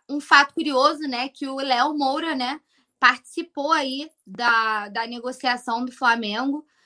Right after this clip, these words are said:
é, do, com o Bruno, né? Ele faz parte aí do staff. O Bruno, que é ma-, natural aqui de Macaé, é, e sempre quis vestir o manto, né? E agora tá concretizando. Espero que não seja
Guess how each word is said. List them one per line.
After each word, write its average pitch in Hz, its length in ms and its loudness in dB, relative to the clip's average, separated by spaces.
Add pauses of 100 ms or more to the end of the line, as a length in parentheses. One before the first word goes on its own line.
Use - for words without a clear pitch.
(220)
é, 220 760 -4
do, 214 340 -4
com 254 260 2
o 247 60 0
Bruno, 262 500 2
né? 240 240 4
Ele 254 100 0
faz 233 300 0
parte 214 400 4
aí 214 160 0
do 202 100 -6
staff. - 520 6
O 285 40 -2
Bruno, 285 300 -6
que 285 100 -6
é 262 60 2
ma-, 254 180 0 (120)
natural 240 440 2
aqui 233 180 -10
de 214 100 -14
Macaé, 220 640 0 (500)
é, 240 360 -4
e 294 100 -2
sempre 320 580 -4
quis - 600 -4 (340)
vestir 254 540 -6
o 254 80 0
manto, 254 440 0
né? 269 220 0 (360)
E 302 460 0
agora 311 580 4
tá 381 180 -4
concretizando. 381 840 0
Espero 247 500 0
que 320 120 -6
não 294 200 -2
seja 269 760 2